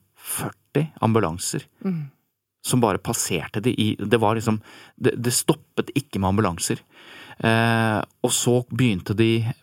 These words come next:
Speaker 1: pårørende å komme. Og de kom ikke lenger. Alle ble, det ble stopp ved Sundvoll, nei, ved, ved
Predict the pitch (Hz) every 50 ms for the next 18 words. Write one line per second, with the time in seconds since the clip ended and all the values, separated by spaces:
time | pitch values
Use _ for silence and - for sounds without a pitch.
0 | 123 - - - - 113 101 98 98 113 110 110 117 120 120 120 - 135 131 156
1 | 196 - - _ _ _ _ _ _ _ _ _ _ _ _ _ - - 127 120
2 | 143 151 - - - - 110 104 104 110 - - 147 139 117 117 135 165 - -
3 | - 120 110 104 - 123 - - - - - - 127 123 143 - - - - -
4 | 170 165 _ _ _ - - - 120 127 - - 135 113 95 90 92 - - 110
5 | - - 120 120 123 120 117 120 113 120 123 120 95 - 104 110 110 110 110 110
6 | 107